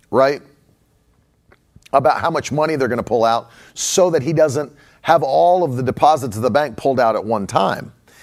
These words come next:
Uh, the reason I bring that up is because that is what happened with Silicon Valley Bank.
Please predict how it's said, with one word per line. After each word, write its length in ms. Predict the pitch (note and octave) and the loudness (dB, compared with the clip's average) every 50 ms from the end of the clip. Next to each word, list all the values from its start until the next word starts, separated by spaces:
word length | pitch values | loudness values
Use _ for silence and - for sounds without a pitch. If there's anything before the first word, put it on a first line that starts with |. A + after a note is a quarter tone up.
| - - _ - _ _ - | -20 -20 _ -20 _ _ 2
Uh, 300 | D3 C#3+ C3+ B2+ A#2 G2+ | 4 6 6 4 2 2
the 120 | A2+ C#3+ | 0 0
reason 240 | D#3 E3+ F3 C3+ C#3+ | 0 0 0 0 -2
I 80 | C#3+ B2+ | -2 0
bring 220 | G2 D3 C#3 C3+ B2 | 0 0 -2 0 0
that 180 | A#2 A#2 A2+ | 0 2 2
up 360 | D3 F#3+ F#3 - - - - _ _ _ _ _ _ - | 4 2 2 0 -2 -6 -14 _ _ _ _ _ _ 0
is 180 | E3 E3+ D3 | 0 0 0
because 440 | A#2+ A#2+ D#3+ - - E3 D3+ C#3 G2+ F2+ G2+ F#2+ | 0 -2 -4 -2 0 0 -2 0 -2 -6 -2 0
that 400 | C#3 C#3+ D#3+ F3 F3+ F3+ - - _ | 2 2 2 2 0 -2 -4 -6 _
is 240 | - D#3 D#3 C3 G#2 | -2 -2 0 -2 -2
what 240 | A#2 D3 D#3 B2+ - | 0 0 0 0 -2
happened 640 | - C3+ D3+ F3 G#3+ - - A2+ G2 B2 D3+ - - _ _ _ _ _ _ _ _ _ _ _ _ _ _ _ _ _ - | -4 -2 0 0 0 0 -2 -4 -4 -4 -6 -10 -12 _ _ _ _ _ _ _ _ _ _ _ _ _ _ _ _ _ -2
with 440 | A#2 D3 F3+ F3 E3 - - - _ | 2 2 2 2 0 -2 -8 -14 _
Silicon 580 | - - - - F3+ E3+ E3+ - - E3+ D#3 | -12 -4 0 2 2 2 2 0 -2 -2 0
Valley 300 | C3+ C#3+ C3 C3 C3 C#3 | 2 2 2 2 0 0
Bank. 420 | C3 C#3+ F3+ A3 A#3 - - - | 0 0 -2 -2 -4 -6 -8 -12